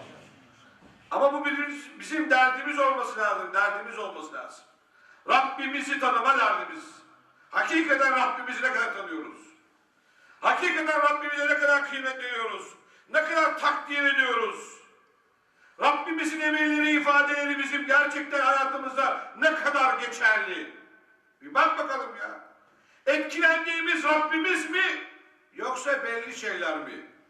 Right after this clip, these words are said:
Bir incele be Allah'ın rızası için. Falanca şöyle dedi. Kim o falanca? Ya, ya bırak şimdi falanca. Kim bu falanca? En netice bir kul ya. Onun dediğinden etkilenen sen,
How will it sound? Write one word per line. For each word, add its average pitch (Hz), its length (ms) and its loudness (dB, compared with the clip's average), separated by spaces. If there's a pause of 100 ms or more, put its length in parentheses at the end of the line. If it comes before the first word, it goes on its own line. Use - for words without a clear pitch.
(500)
Bir 320 120 -14
incele 311 420 -2
be 269 60 -4
Allah'ın - 380 -8
rızası - 320 -20
için. - 180 -20 (800)
Falanca 330 580 4
şöyle 311 360 2
dedi. 302 400 -4
Kim 302 180 0
o 294 260 0
falanca? 233 560 -6 (380)
Ya, 262 260 0 (180)
ya 220 280 2
bırak 302 300 2
şimdi 311 220 -10
falanca. 214 440 -2
Kim 311 260 -4
bu 233 120 -8
falanca? - 360 -4 (1500)
En 208 240 -4
netice 185 320 -8
bir - 140 -10
kul 190 200 -10
ya. 160 120 -6 (880)
Onun - 300 6
dediğinden 320 500 4
etkilenen 285 440 4
sen, - 520 2